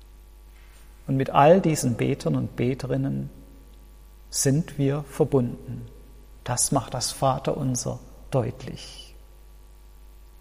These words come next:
Wir sind nicht allein. Jesus will damit na-, natürlich nicht das persönliche Gebet entwerten.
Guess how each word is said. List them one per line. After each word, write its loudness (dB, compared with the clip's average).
Wir 2
sind -2
nicht -4
allein. -8
Jesus 8
will 12
damit 8
na-, 4
natürlich 6
nicht 8
das 6
persönliche 8
Gebet 4
entwerten. 0